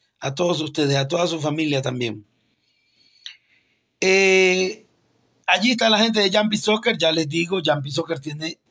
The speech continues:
denominado el Mundialito, ya saben ustedes, le damos la réplica del Mundial y les entregamos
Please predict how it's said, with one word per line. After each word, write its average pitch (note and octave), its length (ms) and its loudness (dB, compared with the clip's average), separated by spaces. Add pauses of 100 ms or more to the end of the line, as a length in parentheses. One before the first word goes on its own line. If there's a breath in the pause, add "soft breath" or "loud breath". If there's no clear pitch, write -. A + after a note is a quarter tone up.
(160)
denominado D3+ 600 -4
el C#3+ 60 -6
Mundialito, C#3 640 -4
ya C#3 160 -8
saben C3+ 320 -6
ustedes, F3 400 -4
le C#3 80 -6
damos C3+ 260 -4
la C3 160 -2
réplica - 520 -8 (440 loud breath)
del F#3+ 280 0
Mundial D#3 680 0 (1400)
y B3 200 2
les G3+ 140 2
entregamos D3+ 840 0